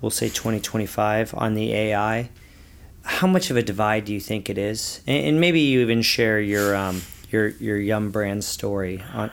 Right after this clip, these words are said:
in terms of the pizza, in terms of just what A I did back then and, and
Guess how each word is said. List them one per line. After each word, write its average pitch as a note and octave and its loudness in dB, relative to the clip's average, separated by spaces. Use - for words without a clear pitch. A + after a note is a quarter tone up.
in A2 -6
terms G2+ -6
of G2 -4
the F#2+ -6
pizza, G2+ -6
in G2+ -4
terms G2 -8
of G2 -6
just - -2
what B2+ 2
A A#2+ 4
I G#2+ 2
did G#2 -2
back G#2 0
then G#2+ -2
and, G#2 -6
and G#2 -10